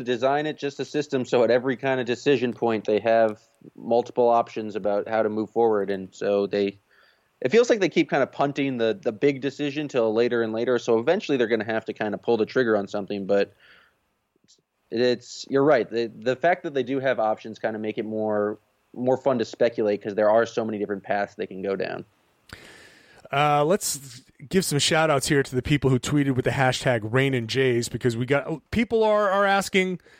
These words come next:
Speaker 2: trade questions. So let's go to Simon at Jovian Shadow, who <laughs> at first tweeted me after I tweeted at the,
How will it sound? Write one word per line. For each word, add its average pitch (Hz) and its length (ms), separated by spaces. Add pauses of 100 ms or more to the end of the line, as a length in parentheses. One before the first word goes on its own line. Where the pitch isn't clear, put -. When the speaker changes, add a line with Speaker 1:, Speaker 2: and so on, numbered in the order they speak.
(180)
Speaker 2:
trade 202 280
questions. 127 640
So 131 500 (460)
let's - 640 (160)
go 143 200
to 139 560
Simon 139 640
at 139 340
Jovian 139 480
Shadow, 135 500 (340)
who 196 520 (180)
<laughs> - 140
at 147 320 (360)
first - 640 (800)
tweeted 170 340
me 147 380
after 139 500
I 131 220
tweeted 139 400
at 123 220
the, 117 200